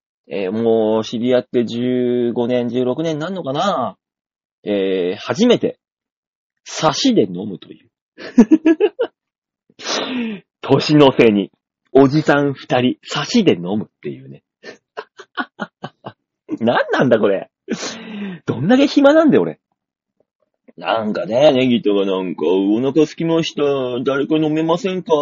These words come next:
って言うから、「じゃあいいよ。こっち来るんだったらいいよ」って、冗談半分で言ったら、あいつ、本当に来やがったっていう。<laughs>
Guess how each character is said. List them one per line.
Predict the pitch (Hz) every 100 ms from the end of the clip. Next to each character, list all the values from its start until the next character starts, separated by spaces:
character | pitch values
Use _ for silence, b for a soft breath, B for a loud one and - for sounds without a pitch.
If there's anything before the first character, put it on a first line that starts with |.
| 151 151
っ | 151
て | 87
言 | 87
う |
か | 71
ら、 | 69 _ _ _
「じ | 80
ゃ | 85
あ |
い | 82
い | 90
よ。 | 98 95 104 120 113 _ _ _ _
こ | -
っ | 101
ち | -
来 | 117
る | 127
ん |
だ | 120
っ |
た | -
ら | 117
い |
い | 131
よ」 | 131 117 113
っ | 110 _ _ _ _ _ _ -
て、 | 104 - b b b _ _ _ _
冗 | - 143 160
談 | 165 165 165
半 | 160 180 143
分 | 117
で | 98
言 | 95
っ |
た | - 92
ら、 | 90 90
あ | 98
い |
つ、 | 95 98 98 98 - _
本 | - 151
当 | 170
に | 170
来 | 151 151
や | 135
が |
っ | 98
た | -
っ | -
て | -
い | 104
う。 | - _ _ _
<laughs> | - - 370 392 370 370 339 - -